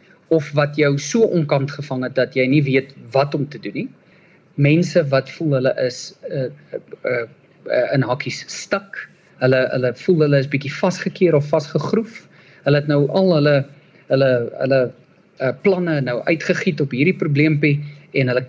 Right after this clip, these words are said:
kry nie vorentoe beweeg nie. Maar ook mense wat voel, "Ek is okay. Ek, d-, ek, niks val uit mekaar uit nie." Maar daar is 'n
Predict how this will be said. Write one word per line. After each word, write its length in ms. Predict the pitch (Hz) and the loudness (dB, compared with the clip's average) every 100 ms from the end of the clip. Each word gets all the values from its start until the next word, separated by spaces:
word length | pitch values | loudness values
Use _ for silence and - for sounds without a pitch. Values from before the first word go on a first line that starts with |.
| - | -2
kry 220 | 170 170 | -2 0
nie 160 | 170 | -2
vorentoe 420 | 147 165 147 147 139 | 0 2 2 2 0
beweeg 400 | 127 123 120 - | 0 0 -2 -4
nie. 140 | 226 - _ _ _ _ _ - _ | -6 -8 _ _ _ _ _ -20 _
Maar 340 | - 143 208 - - - | 2 4 4 0 -4 2
ook 500 | 294 147 - - - | 2 2 -6 -12 -8
mense 600 | - 143 151 151 - 113 127 | 0 2 4 2 -2 -8 -2
wat 180 | 139 143 | -2 -2
voel, 360 | - 151 139 139 - _ _ _ _ _ _ - | 0 0 0 -4 -16 _ _ _ _ _ _ -4
"Ek 160 | 180 220 | -2 0
is 180 | 202 - _ - | -2 -8 _ 0
okay. 560 | 202 - 220 - - - _ _ _ | 0 0 -4 -4 -16 -20 _ _ _
Ek, 320 | 147 147 165 151 | -4 -4 -2 0
d-, 60 | |
ek, 300 | - 156 151 147 143 | 0 0 0 0 0
niks 300 | 156 208 - - | 2 0 -6 -2
val 180 | 196 180 | 2 4
uit 160 | 165 | 2
mekaar 380 | 156 147 170 160 | 0 2 2 4
uit 220 | 135 - | 0 -2
nie." 200 | 92 - - _ _ _ _ | -12 -18 -20 _ _ _ _
Maar 340 | 135 143 143 147 | 2 2 2 -2
daar 500 | 147 143 139 143 - | -6 0 2 2 2
is 220 | 156 - | -2 -2
'n 240 | - 147 | -4 -2